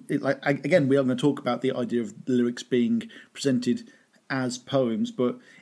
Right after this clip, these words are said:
it's clear that many people were just not that into it.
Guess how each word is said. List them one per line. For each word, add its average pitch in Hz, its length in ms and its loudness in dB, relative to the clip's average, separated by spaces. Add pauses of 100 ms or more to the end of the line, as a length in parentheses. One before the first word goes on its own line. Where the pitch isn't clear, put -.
it's 170 220 -2
clear 196 300 0
that 175 340 -2
many 165 340 2
people 143 300 2
were 135 100 4
just 123 340 -6 (520)
not 139 420 0
that 120 460 -2 (320)
into 143 480 2
it. - 220 -8